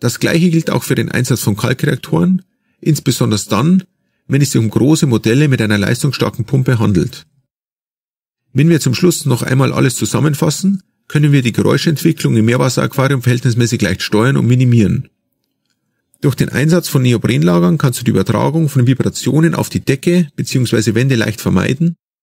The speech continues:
Außerdem solltest du unbedingt darauf achten, den Ablauf so zu konstruieren,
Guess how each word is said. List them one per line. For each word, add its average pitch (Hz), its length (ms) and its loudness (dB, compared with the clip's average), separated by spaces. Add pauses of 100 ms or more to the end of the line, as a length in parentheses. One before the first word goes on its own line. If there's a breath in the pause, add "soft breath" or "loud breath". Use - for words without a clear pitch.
Außerdem 160 460 0
solltest 127 320 0
du - 80 0
unbedingt 175 280 2
darauf 123 220 -4
achten, 180 560 -2 (440)
den - 80 -6
Ablauf 131 340 -2
so 180 140 2
zu - 140 -10
konstruieren, 127 800 0